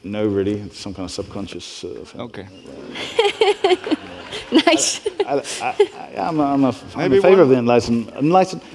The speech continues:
Speaker 1: well, enlightened mind. I mean, you know, there was this talk actually at Exeter from, uh, Jules Evans the other day about how, um, there's this slight danger if you say that, you know, you've become enlightened with psychedelics, that can feed into eugenics to a certain extent. You know, there's
Speaker 3: Mm.
Speaker 1: a hierarchy of humans.
Speaker 3: Yeah, yeah.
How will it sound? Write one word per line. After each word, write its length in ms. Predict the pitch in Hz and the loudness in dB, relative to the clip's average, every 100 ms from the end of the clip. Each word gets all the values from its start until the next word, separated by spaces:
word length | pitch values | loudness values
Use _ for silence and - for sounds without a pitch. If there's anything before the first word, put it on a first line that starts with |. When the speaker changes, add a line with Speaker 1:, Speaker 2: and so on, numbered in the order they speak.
| - | 0
Speaker 1:
well, 120 | 160 | 2
enlightened 480 | 170 170 185 156 151 | 4 4 2 2 0
mind. 320 | 131 117 104 | 0 -2 -4
I 20 | |
mean, 300 | 110 113 113 | -4 -4 -4
you 60 | 117 | -4
know, 160 | 113 110 - | -6 -6 -6
there 100 | 120 | -4
was 120 | 113 | -2
this 140 | 120 - | -4 -6
talk 240 | - 123 | -2 -2
actually 280 | 104 85 92 | -2 -6 -6
at 40 | 101 | -6
Exeter 360 | - 104 90 | -6 -8 -10
from, 260 | 82 95 90 | -10 -10 -10
uh, 220 | 87 85 - _ - _ _ - - | -12 -14 -18 _ -20 _ _ -20 -6
Jules 280 | 110 104 | 0 0
Evans 320 | 101 104 95 - | 0 -2 -4 -4
the 60 | |
other 100 | 87 | -4
day 240 | 87 90 90 | -2 0 0
about 300 | 90 90 - | -2 -6 -8
how, 320 | 92 95 95 - - - - - | -6 -4 -4 -6 -20 -14 -12 -8
um, 200 | 101 101 _ _ - | -8 -8 _ _ -6
there's 300 | 90 104 - | -2 0 -2
this 200 | 113 - - _ | -6 -8 -16 _
slight 320 | - 135 110 | -6 -4 -2
danger 340 | 120 113 101 95 | -2 -2 -4 -6
if 140 | - | -6
you 60 | 113 | -6
say 240 | - 107 | -2 -2
that, 260 | 95 87 98 | 0 -4 -6
you 80 | |
know, 100 | 92 | -4
you've 320 | 90 87 95 - | -4 -4 -6 -8
become 260 | 92 101 | -10 -8
enlightened 680 | 98 95 95 98 - 90 87 - | -6 -4 -4 -4 -6 -8 -8 -6
with 140 | 90 | -6
psychedelics, 840 | - 95 92 95 87 78 - - - - - - | -6 -8 -4 -2 -2 -4 -10 -14 -14 -16 -16 -8
that 180 | 104 - | -6 -4
can 200 | - 98 | -6 -6
feed 260 | 95 123 107 | -4 -2 -2
into 220 | 92 87 | -4 -6
eugenics 520 | 98 98 110 107 - | -8 -6 -6 -8 -10
to 80 | - | -8
a 20 | 107 | -4
certain 220 | 120 104 | -4 -6
extent. 340 | 95 - 101 | -8 -8 -6
You 80 | 87 | -6
know, 120 | 95 | -6
there's 140 | 95 90 | -6 -8
Speaker 3:
Mm. 20 | |
Speaker 1:
a 140 | 92 | -8
hierarchy 380 | 101 92 85 - | -8 -6 -6 -8
of 60 | 92 | -8
humans. 340 | - 104 107 | -6 -6 -8
Speaker 3:
Yeah, 120 | 190 | -10
yeah. 140 | 185 | -14